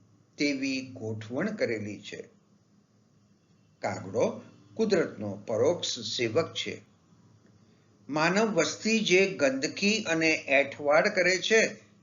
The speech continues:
તેને કાગડો આરોગી ગંદકી દૂર કરે છે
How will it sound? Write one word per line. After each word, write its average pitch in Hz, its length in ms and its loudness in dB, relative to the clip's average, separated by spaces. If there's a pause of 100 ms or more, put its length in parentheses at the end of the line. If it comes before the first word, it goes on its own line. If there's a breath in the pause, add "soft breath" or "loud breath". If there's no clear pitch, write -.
(160)
તેને 135 320 2
કાગડો 110 720 0 (460)
આરોગી 127 920 -2
ગંદકી 180 760 2
દૂર 117 360 -8
કરે 196 260 6
છે 220 260 2